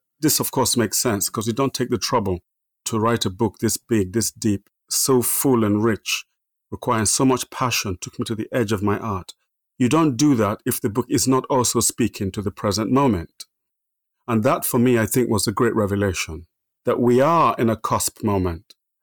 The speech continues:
and that we are on the eve of a catastrophe that might fall upon us if we do not change and transform our consciousness and become aware of it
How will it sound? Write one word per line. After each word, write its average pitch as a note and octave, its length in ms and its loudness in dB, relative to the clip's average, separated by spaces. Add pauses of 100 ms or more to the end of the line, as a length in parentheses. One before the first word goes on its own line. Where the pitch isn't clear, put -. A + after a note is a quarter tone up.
(120)
and A2+ 180 2
that B2+ 240 2
we B2+ 300 0
are E3+ 300 4
on A#2+ 140 4
the A#2+ 160 2
eve G2+ 720 0 (380)
of A#2 140 0
a A2 80 2
catastrophe - 640 -4
that G2 220 -2
might A#2 320 2
fall A#2+ 280 2
upon G#2+ 300 0
us G#2 200 2
if - 180 -2
we B2 80 0
do B2+ 140 2
not A#2 260 0 (160)
change C3 400 2
and G#2+ 160 -2
transform A#2+ 480 0
our G#2 80 0
consciousness A2 720 -2 (360)
and A#2 100 2
become A#2+ 260 2
aware A#2 340 4
of F#2+ 140 0
it F#2 200 -8